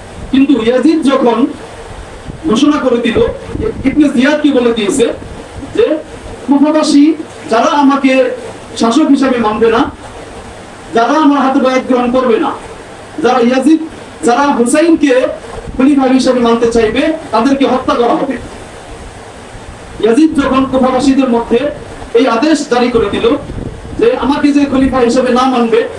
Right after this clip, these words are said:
আমাকে যে শাসক হিসেবে না মানবে, হুসাইনকে যে মানবে, তাকে হত্যা করা হবে। এই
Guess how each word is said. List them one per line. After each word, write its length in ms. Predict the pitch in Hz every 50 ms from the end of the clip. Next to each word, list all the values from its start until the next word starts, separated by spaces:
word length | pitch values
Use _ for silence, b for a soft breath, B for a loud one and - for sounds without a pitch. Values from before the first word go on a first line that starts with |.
| - - - - -
আমাকে 320 | - 254 277 285 294 277 262
যে 140 | 254 254
শাসক 260 | - - 240 240 285 285
হিসেবে 340 | 269 254 254 254 233 226
না 140 | 214 220 220
মানবে, 320 | 214 214 208 - - 466 - - - - - - - - -
হুসাইনকে 420 | 214 240 294 311 349 - - 294
যে 180 | 277 254 254 247
মানবে, 460 | 233 220 220 214 208 220 247 302 320 - - - - - - -
তাকে 260 | - 226 220 262 285
হত্যা 280 | 226 233 233 - 262 247
করা 200 | 226 214 - -
হবে। 340 | - - - - - - - - - - - - - - - - - - - - - - - - - - - - - - - - 311 - - - - - - - 208
এই 160 | 220 233 226